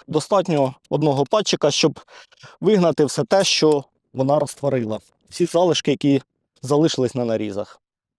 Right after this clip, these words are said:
А зараз ми будемо споряджати інший набій. Цього разу це буде Hornady Varmint. Ось такий.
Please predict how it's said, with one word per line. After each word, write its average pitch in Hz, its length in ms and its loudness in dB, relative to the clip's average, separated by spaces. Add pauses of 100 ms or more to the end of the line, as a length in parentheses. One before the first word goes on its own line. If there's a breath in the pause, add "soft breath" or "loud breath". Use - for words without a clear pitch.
(220)
А 123 100 -2
зараз 208 320 2
ми 165 100 4
будемо 143 300 2
споряджати 143 600 2
інший 147 380 -2
набій. 165 400 0
Цього 135 400 0
разу 190 280 2
це 175 140 0
буде 156 460 4 (320)
Hornady 165 520 2 (240)
Varmint. 113 460 -4 (120)
Ось 135 200 -6
такий. - 360 -10